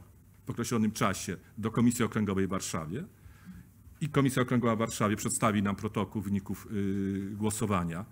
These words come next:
y, y, s-, no to oczywiście to będzie, y, kwestia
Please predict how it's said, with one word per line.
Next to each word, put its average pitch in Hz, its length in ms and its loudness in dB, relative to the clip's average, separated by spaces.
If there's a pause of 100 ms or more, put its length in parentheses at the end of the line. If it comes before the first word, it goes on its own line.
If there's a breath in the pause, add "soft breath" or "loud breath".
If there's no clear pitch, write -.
(840 soft breath)
y, 107 300 0 (520)
y, 120 220 -2
s-, - 420 -10
no 156 80 0
to 196 100 0
oczywiście 147 560 2 (420)
to 131 100 4
będzie, 113 560 2 (560)
y, 101 60 -2 (160)
kwestia 107 520 0